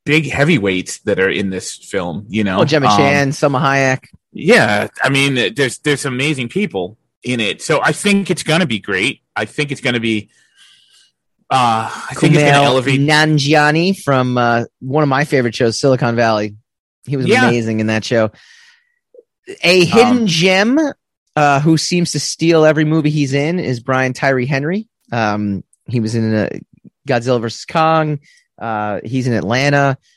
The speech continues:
Speaker 2: uh, the show Atlanta. He, as Paperboy, he's fantastic. As, I mean, it's ama-, it, he actually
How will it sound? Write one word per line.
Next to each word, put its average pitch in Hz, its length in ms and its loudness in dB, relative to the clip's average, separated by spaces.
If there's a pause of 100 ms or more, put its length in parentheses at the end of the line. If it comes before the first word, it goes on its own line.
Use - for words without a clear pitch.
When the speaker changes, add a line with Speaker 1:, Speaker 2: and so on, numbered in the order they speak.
(300)
Speaker 2:
uh, 92 280 -8
the 113 120 -8
show 123 200 0
Atlanta. 120 320 0
He, 123 200 -4
as 110 120 -6
Paperboy, 131 580 0
he's 120 200 -4
fantastic. 123 640 -4
As, 104 160 -6
I 120 100 -2
mean, 113 160 -2
it's 104 160 -6
ama-, 143 140 0
it, 151 360 0 (240)
he 214 160 2
actually 196 720 2